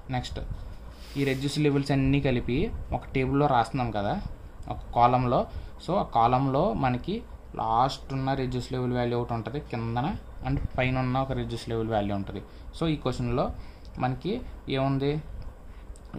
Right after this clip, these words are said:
లాస్ట్ రెడ్యూస్ వాల్యూ, రెడ్యూస్ లెవెల్ థర్టీ పాయింట్ టూ ఫోర్ ఫైవ్ ఉంది. So, దాంట్లోంచి పైన ఫస్ట్ ఏదైతే ఉంది, ఫస్ట్ ఏముంది, థర్టీ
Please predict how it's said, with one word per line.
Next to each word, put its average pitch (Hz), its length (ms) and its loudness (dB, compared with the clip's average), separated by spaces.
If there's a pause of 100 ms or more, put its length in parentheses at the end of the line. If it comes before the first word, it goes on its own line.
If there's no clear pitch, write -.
లాస్ట్ 123 260 8 (120)
రెడ్యూస్ 131 280 0 (200)
వాల్యూ, 123 280 2 (1300)
రెడ్యూస్ 127 380 -2
లెవెల్ 131 220 0 (1900)
థర్టీ 123 240 -4 (100)
పాయింట్ 139 240 0 (100)
టూ 127 120 -4 (120)
ఫోర్ 120 240 -2
ఫైవ్ 120 180 -2 (100)
ఉంది. 98 200 -2 (840)
So, 139 100 -6 (1900)
దాంట్లోంచి 113 540 2 (180)
పైన 131 260 4
ఫస్ట్ - 540 0
ఏదైతే 120 400 2
ఉంది, 117 240 2 (180)
ఫస్ట్ 131 280 -2
ఏముంది, 127 360 0 (1120)
థర్టీ 120 300 -4